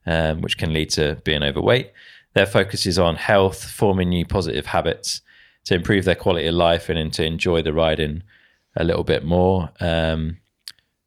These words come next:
so yeah, maybe unfit, uninjured. They've got some time and energy de-, demands, but they're not maxed out. Uh, riding is maybe more kind of aspirational, and they're really focused on the health side.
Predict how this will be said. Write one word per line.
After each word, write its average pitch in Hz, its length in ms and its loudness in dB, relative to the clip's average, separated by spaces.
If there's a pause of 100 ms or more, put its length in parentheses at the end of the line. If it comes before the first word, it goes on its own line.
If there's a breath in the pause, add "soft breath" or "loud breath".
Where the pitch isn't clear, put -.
(120)
so - 160 -4
yeah, 87 380 4
maybe 90 220 0
unfit, 90 520 0
uninjured. 82 480 0
They've 76 140 -2
got - 180 -4
some 107 240 0
time 95 300 2
and 87 80 0
energy 87 380 0
de-, - 120 -8 (160)
demands, 85 400 2
but - 120 -12
they're 76 100 -2
not 82 160 -2
maxed 80 400 -4
out. 76 300 0 (420 loud breath)
Uh, 78 260 -2
riding 90 360 4
is 82 120 -4
maybe 87 300 0
more 82 260 0
kind 80 220 -4
of - 80 -8
aspirational, 85 800 -2
and 80 100 -2
they're 80 80 -2
really 80 180 -2
focused - 460 -8
on 87 240 -8
the - 80 -12
health - 240 -6
side. - 320 -6